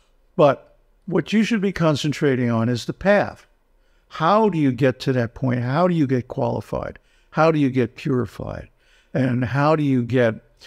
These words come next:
the qualities and the thoughts and the emotions that lead to complete enlightenment? Om Tat Sat.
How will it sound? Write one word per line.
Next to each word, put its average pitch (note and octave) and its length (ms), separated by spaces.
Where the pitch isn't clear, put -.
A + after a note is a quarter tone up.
the C#3 180
qualities C#3+ 840
and C#3 300
the C3 80
thoughts E3 720
and C3 180
the A#2+ 120
emotions C3+ 760
that B2 280
lead C#3 480
to B2 340
complete C#3 560
enlightenment? A2+ 800
Om C3+ 380
Tat - 300
Sat. - 520